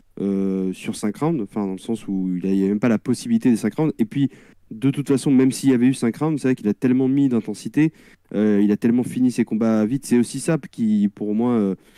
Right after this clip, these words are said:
lui, lui permet d'avoir ce combat aussi rapidement, euh, de taper aussi, aussi rapidement. C'est vrai que quand tu prends, et on l'avait déjà dit la dernière fois, c'est aussi pour ça que t'avais avancé, euh, euh, déjà à l'époque, euh, le nom de Dustin Poirier en disant ça pourrait être hyper intéressant qu'il tape aussi haut pour vraiment avoir, euh, une carte et faire une affiche de, de dingue.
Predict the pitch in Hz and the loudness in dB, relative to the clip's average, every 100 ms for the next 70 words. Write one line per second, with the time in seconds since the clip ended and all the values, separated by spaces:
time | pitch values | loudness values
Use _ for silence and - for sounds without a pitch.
0 | _ _ _ - 107 101 101 98 98 113 | _ _ _ -10 -6 -2 0 0 -2 -2
1 | 107 120 107 107 - 107 107 117 104 92 | 0 2 2 -2 -6 -6 0 2 0 -2
2 | - 110 104 120 117 127 131 113 104 101 | -4 -4 -4 -4 -2 0 2 2 0 -2
3 | 98 107 113 104 - 120 - 107 104 131 | -6 -2 0 0 0 -2 0 -4 -2 -2
4 | 151 - 110 - 110 113 120 - 135 131 | -2 0 -2 -2 -8 -8 -10 -4 -4 -4
5 | - - _ 107 107 107 110 107 120 117 | -10 -20 _ 0 0 2 0 2 0 2
6 | 120 110 110 135 127 107 104 - 117 113 | 2 2 2 -2 -2 -2 -2 -4 -6 -4
7 | 127 - 107 104 110 104 104 - 120 113 | -4 -2 -2 0 0 0 -4 -2 2 2
8 | 95 - - _ - 98 98 117 120 123 | 0 -6 -20 _ -4 -4 0 2 2 2
9 | 117 131 127 110 101 107 113 107 - 113 | 2 0 0 0 0 0 -2 -4 -4 -4
10 | 117 123 120 98 110 120 104 107 107 - | 0 2 2 -2 -4 -4 -4 -2 -2 -4
11 | - 113 110 113 110 123 117 110 110 104 | -4 -2 0 0 -2 -4 -8 -4 -4 -4
12 | 101 - 120 127 - - - - 110 110 | -8 0 0 0 -6 -20 -20 -8 -4 0
13 | 113 123 113 110 107 98 101 101 - 110 | 2 2 2 2 2 0 0 -2 -2 -2
14 | - 104 95 92 95 90 95 101 98 110 | 0 0 0 -2 -4 -4 -4 -4 -4 -6
15 | 101 95 92 98 135 170 | -4 -4 -4 -2 0 2